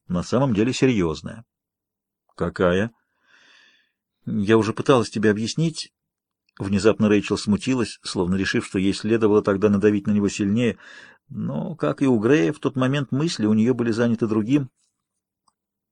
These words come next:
«Ничего страшного», — успокоил ее Грей. «Так в чем же дело?»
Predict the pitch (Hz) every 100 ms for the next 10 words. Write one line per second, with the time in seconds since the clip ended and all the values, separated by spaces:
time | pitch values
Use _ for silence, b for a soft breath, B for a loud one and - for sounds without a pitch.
0 | - 107 107 - 95 - 87 80 - 98
1 | 110 110 - - 110 104 101 95 101 92
2 | b b b b b _ _ _ - 151
3 | - 196 139 135 117 78